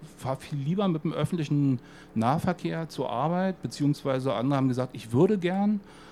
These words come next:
aber es geht einfach nicht von den Verbindungen her, dann brauche ich doppelt so lange oder es ist einfach schier unmöglich, weil ich irgendwo draußen auf dem Land wohne. Die Leute trauen den politischen Entscheidungs-, Entscheidungsträgerinnen, Verkehrsunternehmen,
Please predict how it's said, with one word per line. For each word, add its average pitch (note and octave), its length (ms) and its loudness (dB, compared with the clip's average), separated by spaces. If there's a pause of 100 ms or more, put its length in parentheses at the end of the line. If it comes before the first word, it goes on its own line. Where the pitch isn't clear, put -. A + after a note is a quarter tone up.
(160)
aber B2+ 200 4
es A2 160 0
geht D#3 240 0
einfach G3+ 260 0
nicht G3+ 180 -2
von C3 120 -2
den C3 100 2
Verbindungen F#3 560 2
her, F#3 260 -2
dann B2 140 0
brauche A#2+ 220 -2
ich A#2 80 -6
doppelt F3 320 -2
so F#3 80 0
lange F#3 320 2
oder A#2+ 260 -4
es A2+ 140 -10
ist C3 120 -12
einfach C3+ 280 -6 (260)
schier - 220 -8
unmöglich, D#3 560 -2 (360)
weil B2 140 0
ich A#2+ 100 -8
irgendwo C3 280 -4
draußen B2 420 0
auf A2 80 -6
dem A2+ 120 -2
Land E3+ 260 -4
wohne. F#3 340 -2 (340)
Die C#3 80 0
Leute D#3 240 2
trauen D#3+ 340 -2
den F3+ 140 0
politischen E3 680 -2 (500)
Entscheidungs-, E3 1300 -6
Entscheidungsträgerinnen, D#3+ 1300 -2
Verkehrsunternehmen, D#3 1300 -4